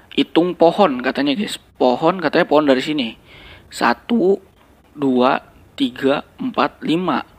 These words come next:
Kalau misalkan dari balok katanya tujuh. Mari kita hitung. Satu, dua, tiga, empat, lima, enam,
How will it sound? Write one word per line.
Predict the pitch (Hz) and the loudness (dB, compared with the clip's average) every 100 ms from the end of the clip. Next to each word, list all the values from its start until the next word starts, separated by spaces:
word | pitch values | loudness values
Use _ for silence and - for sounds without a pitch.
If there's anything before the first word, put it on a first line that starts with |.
| - - - - _ | -20 -20 -20 -20 _
Kalau | - 143 160 | 2 4 4
misalkan | 165 165 180 156 - 156 160 156 151 143 | 2 -2 2 2 2 -2 -2 -6 -2 4
dari | 143 143 147 143 143 143 143 | 4 6 4 6 6 4 2
balok | 143 139 165 135 135 - _ | 0 0 2 4 2 0 _
katanya | 123 - 123 156 | -6 -2 -2 -2
tujuh. | 196 185 151 - - - - - - _ | -4 -2 -4 -4 -18 -20 -20 -20 -20 _
Mari | - 123 - | -4 0 0
kita | - 185 | 0 0
hitung. | 196 226 - 117 - _ - - | 0 -2 -4 -4 -16 _ -20 -20
Satu, | - - 110 - 135 165 - - _ | -16 -4 -2 0 0 0 0 -16 _
dua, | - 131 127 123 - - | -14 -4 0 0 0 -6
tiga, | - 123 139 147 - | -6 -2 2 0 -2
empat, | 139 - 151 - | -8 0 -2 0
lima, | 139 147 147 | -2 -2 0
enam, | 135 175 | -2 -2